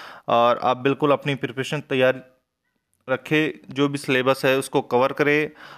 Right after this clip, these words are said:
और अच्छे से सिलेक्टिव क्वेश्चन कीजिए जिसमें आपको आसानी मिल सके। और उसके सिलेबस को लेकर आज बात करेंगे हम। राजस्थान यूनिवर्सिटी of, University of राजस्थान जयपुर, सिलेबस है बीए पार्ट सेकंड ईयर,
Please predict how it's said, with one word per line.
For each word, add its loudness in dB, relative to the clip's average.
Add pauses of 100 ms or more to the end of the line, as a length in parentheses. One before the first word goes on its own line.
(140)
और 2
अच्छे -2
से -4
सिलेक्टिव -4
क्वेश्चन -8
कीजिए -8
जिसमें -10
आपको -2
आसानी -2
मिल -4
सके। -14 (500)
और 4
उसके -6
सिलेबस -4
को -2
लेकर 0
आज 2 (380)
बात 0
करेंगे 0
हम। -4 (580)
राजस्थान 0
यूनिवर्सिटी -4
of, 2 (540)
University -2
of 0 (400)
राजस्थान 0
जयपुर, -2
सिलेबस -2
है 0 (360)
बीए -4
पार्ट 2
सेकंड -4
ईयर, -2